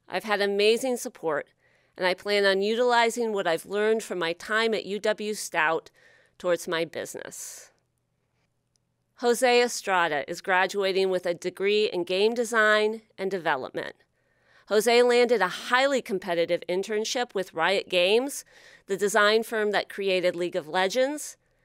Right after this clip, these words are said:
and competed against game designers from all around the world for this position. When asked how U W Stout prepared him for this position and his future in game design and development,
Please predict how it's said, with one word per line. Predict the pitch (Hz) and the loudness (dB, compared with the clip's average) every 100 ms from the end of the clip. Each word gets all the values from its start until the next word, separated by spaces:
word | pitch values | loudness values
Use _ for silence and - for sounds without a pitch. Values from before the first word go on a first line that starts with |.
| _ _ _ | _ _ _
and | 190 196 | -2 -2
competed | 208 - 277 311 | -2 -8 -4 0
against | 254 190 202 202 - | 2 2 -2 -2 -2
game | 208 226 | 0 0
designers | 220 208 196 185 185 | -2 -2 -2 -2 -4
from | 214 202 - | -8 -12 -2
all | 208 269 294 | 2 2 2
around | 254 214 202 | 0 0 0
the | 190 | -4
world | 175 175 151 - | -2 -2 -4 -8
for | 147 | -10
this | 143 - | -10 -10
position. | 156 147 135 - - - _ _ _ _ _ _ _ _ _ _ _ | -12 -10 -10 -10 -14 -16 _ _ _ _ _ _ _ _ _ _ _
When | - 220 | -2 0
asked | - 226 277 - | 4 4 4 0
how | 262 240 | -2 -2
U | 220 220 | -2 0
W | 233 220 202 | -2 -2 -4
Stout | - 214 196 - | -2 0 0 -2
prepared | 180 175 170 196 | -10 -2 0 0
him | 226 262 | 0 -4
for | 247 202 | -4 -4
this | 180 - | -4 -6
position | 185 170 170 226 233 | -8 -4 -4 -4 -4
and | 185 | -2
his | 175 - | -2 -4
future | - 208 - 247 | -8 -8 -4 -2
in | 196 185 | 0 0
game | 180 185 | 0 -2
design | 208 208 185 185 | -4 -2 -2 -2
and | 175 | -2
development, | 170 147 160 135 247 302 | -2 -2 -2 0 0 0